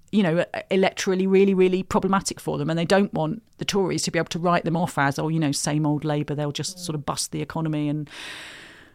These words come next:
and all of that. Now, I don't know whether that's where the public is or whether the public would <laughs> quite like to hear,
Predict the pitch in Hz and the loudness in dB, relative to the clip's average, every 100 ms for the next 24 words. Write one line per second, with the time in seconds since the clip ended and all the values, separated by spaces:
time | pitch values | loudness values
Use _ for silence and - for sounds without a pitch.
0 | - 262 262 240 208 180 147 233 247 262 | 4 10 12 10 10 10 10 10 10 10
1 | 247 233 254 226 190 190 - 202 190 - | 8 10 10 10 8 6 6 4 4 4
2 | 208 190 208 262 262 208 214 185 208 - | 4 4 6 6 8 6 6 4 4 6
3 | 214 214 190 - - - - 220 254 - | 6 4 2 4 8 8 8 6 6 4
4 | 190 190 180 | 2 6 6